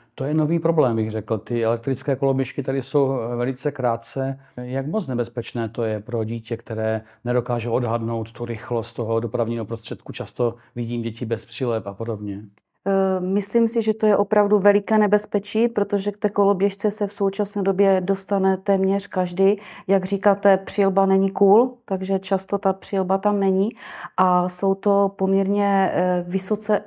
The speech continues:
Speaker 2: energeticky náročná traumata, protože ta koloběžka může jet rychleji, děti je mají často vytuněné na, eh, mnoha kilometrové rychlosti a potom to nejsou obyčejné pády, obyčejné odřeniny,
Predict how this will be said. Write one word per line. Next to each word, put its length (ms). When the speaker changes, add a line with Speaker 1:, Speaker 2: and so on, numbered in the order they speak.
Speaker 2:
energeticky 800
náročná 480
traumata, 580
protože 140
ta 140
koloběžka 580
může 240
jet 260
rychleji, 540
děti 300
je 60
mají 180
často 340
vytuněné 640
na, 400
eh, 180
mnoha 360
kilometrové 600
rychlosti 560
a 40
potom 320
to 80
nejsou 300
obyčejné 500
pády, 600
obyčejné 540
odřeniny, 580